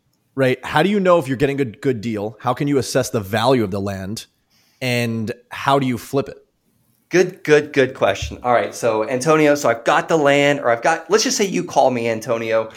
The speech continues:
Speaker 2: and you want, you are interested in selling your land because you either inherited it or you, you and your wife bought it twenty years ago and you've been paying the back taxes.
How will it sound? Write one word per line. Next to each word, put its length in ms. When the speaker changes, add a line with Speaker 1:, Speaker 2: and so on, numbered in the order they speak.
Speaker 2:
and 500
you 180
want, 280
you 260
are 180
interested 440
in 80
selling 360
your 100
land 240
because 300
you 100
either 260
inherited 640
it 380
or 360
you, 600
you 140
and 100
your 80
wife 320
bought 300
it 160
twenty 280
years 300
ago 460
and 80
you've 80
been 120
paying 280
the 80
back 260
taxes. 560